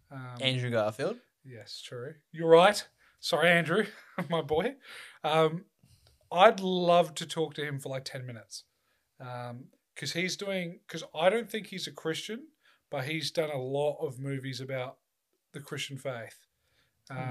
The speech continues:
Speaker 1: Um, he's done, uh, Tom, uh, why am I forgetting his name? Um, Gallipoli, the fucking actor from
Speaker 2: Oh,
Speaker 1: Gallipoli.
Speaker 2: shit.
Speaker 1: What's his name?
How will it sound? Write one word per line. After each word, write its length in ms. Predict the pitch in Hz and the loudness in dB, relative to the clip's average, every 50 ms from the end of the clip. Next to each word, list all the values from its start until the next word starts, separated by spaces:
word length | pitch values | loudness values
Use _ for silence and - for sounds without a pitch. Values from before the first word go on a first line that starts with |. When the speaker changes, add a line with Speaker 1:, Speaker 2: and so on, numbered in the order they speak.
| 127 127 | -6 -8
Speaker 1:
Um, 240 | 123 123 131 143 143 _ _ _ | -10 -12 -14 -16 -18 _ _ _
he's 240 | - 135 147 143 139 | -14 -12 -10 -10 -10
done, 640 | - - 147 139 135 135 135 135 135 135 139 - _ _ _ - | -6 -4 -4 -2 -2 -4 -6 -6 -8 -10 -12 -14 _ _ _ -12
uh, 560 | 147 139 139 131 131 127 127 123 127 131 143 160 - - _ _ _ _ - | -8 -8 -6 -6 -8 -8 -10 -10 -8 -8 -8 -8 -10 -16 _ _ _ _ -14
Tom, 680 | - - 160 147 143 143 143 139 139 139 139 131 117 _ _ _ _ _ _ _ _ _ _ _ _ _ _ _ _ _ _ _ _ _ _ _ _ _ _ - | -8 -6 -6 -6 -6 -6 -8 -8 -8 -8 -10 -10 -12 _ _ _ _ _ _ _ _ _ _ _ _ _ _ _ _ _ _ _ _ _ _ _ _ _ _ -16
uh, 320 | 131 127 127 127 123 127 127 _ _ _ - | -14 -14 -12 -14 -14 -16 -16 _ _ _ -16
why 160 | 139 143 143 | -14 -12 -12
am 80 | 139 139 | -12 -12
I 60 | 131 | -14
forgetting 360 | - - 139 135 131 131 127 | -16 -16 -14 -12 -12 -12 -12
his 140 | 123 117 113 | -14 -12 -12
name? 260 | 135 127 123 117 110 - _ _ _ _ _ _ _ _ _ _ _ _ _ _ _ _ _ _ _ _ _ _ _ _ _ _ _ _ _ _ _ _ _ _ _ _ _ _ _ _ _ _ _ _ _ _ _ _ _ _ _ _ _ _ _ - - | -10 -10 -10 -12 -14 -18 _ _ _ _ _ _ _ _ _ _ _ _ _ _ _ _ _ _ _ _ _ _ _ _ _ _ _ _ _ _ _ _ _ _ _ _ _ _ _ _ _ _ _ _ _ _ _ _ _ _ _ _ _ _ _ -18 -14
Um, 580 | 160 160 151 147 143 143 143 139 143 147 147 143 143 147 - - - - - - _ _ _ _ _ _ _ - 180 139 | -12 -10 -8 -8 -8 -10 -12 -12 -16 -18 -18 -20 -20 -20 -20 -20 -20 -20 -20 -20 _ _ _ _ _ _ _ -20 -18 -10
Gallipoli, 600 | 139 - 175 180 196 196 196 175 143 120 107 - - _ _ - - - - - _ _ _ - | -4 -4 -2 -2 -2 0 0 0 -2 -2 -4 -12 -18 _ _ -20 -20 -20 -20 -20 _ _ _ -20
the 80 | - 139 | -14 -10
fucking 320 | - 165 156 151 165 160 | -8 -8 -8 -8 -8 -8
actor 240 | 156 151 - - 143 | -8 -8 -8 -10 -12
from 160 | - 160 147 139 | -10 -10 -10 -8
Speaker 2:
Oh, 100 | 135 - | -6 -6
Speaker 1:
Gallipoli. 340 | 165 151 123 151 147 127 123 | -6 -6 -8 -8 -8 -10 -8
Speaker 2:
shit. 140 | - 165 | -8 -4
Speaker 1:
What's 140 | 160 160 - | -4 -2 -2
his 120 | 170 160 - | -4 -4 -2
name? 280 | 170 165 196 220 233 | -2 -2 -2 -4 -6